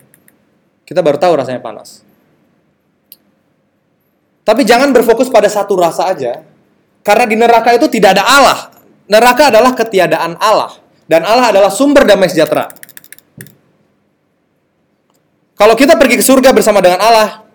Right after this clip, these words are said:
damai sejahtera itu berada bersama kita selama-lamanya. Selama-lamanya. Tapi kalau kita pergi ke tempat yang sebaliknya, semua yang tidak nyaman itu kita alami selama-lamanya.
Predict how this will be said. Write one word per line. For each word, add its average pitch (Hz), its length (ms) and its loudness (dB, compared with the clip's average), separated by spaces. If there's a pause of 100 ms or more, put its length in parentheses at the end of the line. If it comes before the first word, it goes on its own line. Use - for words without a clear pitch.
(240)
damai 208 400 0
sejahtera 190 480 -2
itu 208 80 -8
berada 165 480 -6
bersama 139 320 -6
kita 127 160 -8
selama-lamanya. 113 560 -12
Selama-lamanya. 196 880 -2 (400)
Tapi 151 160 -6
kalau 165 320 -2
kita 233 320 -2
pergi 165 240 -4
ke 156 80 -10
tempat 143 240 -6
yang 131 160 -10
sebaliknya, 202 1300 -2 (1400)
semua 247 480 2
yang 285 320 4
tidak 262 400 4
nyaman 240 480 2
itu 302 480 0
kita 180 160 -4
alami 175 240 -6
selama-lamanya. 202 800 0